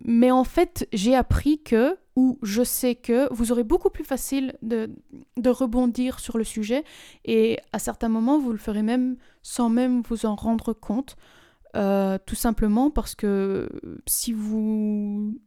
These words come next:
développez, euh, une certaine, je veux dire, compétence, euh, un certain, une certaine passion en tout cas, euh, pour, euh, cette nouvelle activité, eh bien, vous aurez envie de la partager.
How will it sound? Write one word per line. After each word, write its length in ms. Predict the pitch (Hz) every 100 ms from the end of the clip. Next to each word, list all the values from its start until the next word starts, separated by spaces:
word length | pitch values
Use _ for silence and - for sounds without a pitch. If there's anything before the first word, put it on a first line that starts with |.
| -
développez, 800 | 202 240 220 233 - 247 247 254 _ _ _ _ -
euh, 400 | 202 196 190 190 _ - - _ _ _ _ _ _ _ _ _ _ -
une 140 | 233 202
certaine, 400 | 226 - 220 220 -
je 100 | 190
veux 60 |
dire, 240 | 196 190 -
compétence, 880 | 220 208 226 - 262 302 - - - -
euh, 360 | 196 190 190 -
un 140 | - 190
certain, 400 | 208 - - -
une 140 | 214
certaine 300 | 208 - 202
passion 440 | - 208 - 302 277
en 60 |
tout 140 | - -
cas, 260 | 254 247 - - - - -
euh, 240 | 202 196 -
pour, 340 | - 226 214 -
euh, 180 | 214 190
cette 280 | - 208 -
nouvelle 300 | 208 202 196
activité, 720 | 190 - 180 180 - 254 359 _ _ _ -
eh 60 |
bien, 480 | 190 202 202 196 196 - _ _ _ 214
vous 200 | 202 214
aurez 160 | 226 226
envie 260 | 214 233
de 60 | 214
la 100 | 190
partager. 420 | 196 - 185